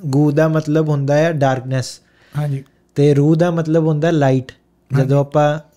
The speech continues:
Speaker 1: ਗੁਰੂ ਕੋਲ ਜਾਂਦੇ ਹਾਂ, ਉਹ ਡਾਰਕਨੈਸ ਤੋਂ ਸਾਨੂੰ ਲਾਈਟ 'ਚ ਲਿਆਉਂਦਾ ਹੈ।
Speaker 2: ਇੱਦਾਂ ਹੀ ਹੈ ਜੀ, ਸਹੀ ਗੱਲ ਹੈ।
Speaker 1: ਤੇ ਉਹਦੇ ਨਾਲ ਪ੍ਰਕਾਸ਼ ਹੁੰਦਾ ਹੈ, ਸਾਰੀਆਂ ਚੀਜ਼ਾਂ ਦਾ ਪਤਾ ਲੱਗਦਾ ਹੈ ਆਪਾਂ ਨੂੰ,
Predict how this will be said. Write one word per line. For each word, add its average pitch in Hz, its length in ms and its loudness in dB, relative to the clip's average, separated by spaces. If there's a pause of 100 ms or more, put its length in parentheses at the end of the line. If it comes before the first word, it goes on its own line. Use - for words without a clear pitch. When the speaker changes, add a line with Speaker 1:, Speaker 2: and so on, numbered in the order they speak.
(140)
Speaker 1:
ਗੁਰੂ 143 360 0
ਕੋਲ 156 280 2
ਜਾਂਦੇ 139 340 0
ਹਾਂ, 170 160 -2 (120)
ਉਹ 160 100 0
ਡਾਰਕਨੈਸ 139 680 -2
ਤੋਂ 170 240 -6
ਸਾਨੂੰ 147 340 -2
ਲਾਈਟ 131 280 0
'ਚ - 140 -10
ਲਿਆਉਂਦਾ 120 360 -8
ਹੈ। 107 140 -12 (300)
Speaker 2:
ਇੱਦਾਂ 165 280 2
ਹੀ 175 120 4
ਹੈ 160 80 2
ਜੀ, 143 180 -4 (200)
ਸਹੀ 151 220 -6
ਗੱਲ 143 200 -6
ਹੈ। 143 100 -10 (100)
Speaker 1:
ਤੇ 131 140 0
ਉਹਦੇ 135 240 2
ਨਾਲ 147 80 2
ਪ੍ਰਕਾਸ਼ 139 580 0
ਹੁੰਦਾ 135 240 -2
ਹੈ, 139 120 0
ਸਾਰੀਆਂ 139 480 -2
ਚੀਜ਼ਾਂ 135 340 -4
ਦਾ 135 100 -2
ਪਤਾ 127 260 -4
ਲੱਗਦਾ 123 360 -4
ਹੈ 131 80 -4 (600)
ਆਪਾਂ 131 240 -4
ਨੂੰ, 131 200 -2